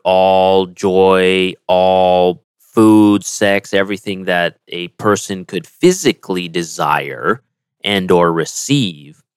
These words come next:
and contrasting that to the traditional story of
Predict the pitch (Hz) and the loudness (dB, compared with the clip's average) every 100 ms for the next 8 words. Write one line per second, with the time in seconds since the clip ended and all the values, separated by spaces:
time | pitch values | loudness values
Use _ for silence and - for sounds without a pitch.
0 | _ - 90 87 85 107 104 95 98 92 | _ -10 -8 -8 -6 -2 -2 -2 -2 -2
1 | - 90 87 90 85 82 _ - 101 98 | -6 -16 -6 -4 -4 -6 _ -4 -2 0
2 | 95 85 90 87 85 85 98 90 80 - | -2 -6 -10 -8 -6 -4 -6 -6 -12 -4
3 | 92 87 85 80 76 | 0 0 0 -2 -4